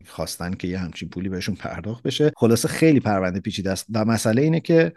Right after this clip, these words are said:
وقتی تو داری تا پایان بیست بیست و دو بررسی می‌کنی و بعد یهو در اواخر بیست بیست و سه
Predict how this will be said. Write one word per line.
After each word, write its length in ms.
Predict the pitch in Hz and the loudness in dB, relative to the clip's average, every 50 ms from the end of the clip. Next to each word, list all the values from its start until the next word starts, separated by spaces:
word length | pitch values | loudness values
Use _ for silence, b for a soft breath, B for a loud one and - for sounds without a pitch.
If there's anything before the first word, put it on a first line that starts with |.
| B B | B B
وقتی 640 | 101 123 135 131 - - 160 156 135 107 85 - _ _ _ _ | -2 0 0 0 0 0 2 2 2 2 0 -4 _ _ _ _
تو 120 | - 139 135 | -2 0 2
داری 200 | 120 120 113 131 | 2 2 2 2
تا 120 | - 139 | 0 -2
پایان 300 | 123 117 107 110 120 135 | 0 0 2 2 2 2
بیست 200 | 127 113 101 - | 0 0 -4 -4
بیست 160 | - 101 - | -6 -8 -6
و 60 | 101 | -4
دو 120 | 92 104 120 | 0 0 2
بررسی 400 | 127 113 101 95 90 - - 95 | 2 2 2 0 -2 -4 -4 -6
می‌کنی 300 | 90 85 - 90 85 87 | -6 -6 -6 -6 -6 -4
و 100 | 85 90 | -2 -2
بعد 160 | 92 104 104 | -2 -2 0
یهو 200 | 98 95 104 104 | -2 -2 -2 0
در 220 | 98 107 92 - - | 0 -2 -2 -2 -2
اواخر 420 | - 92 85 87 87 - 110 107 107 | -2 -2 -2 -2 -4 -4 -4 -4 -4
بیست 200 | 95 92 - - | -4 -6 -8 -10
بیست 160 | 85 - - | -12 -12 -10
و 60 | 78 | -10
سه 480 | - - - 110 104 95 87 85 95 | -8 -4 -4 -2 -2 -2 -4 -8 -12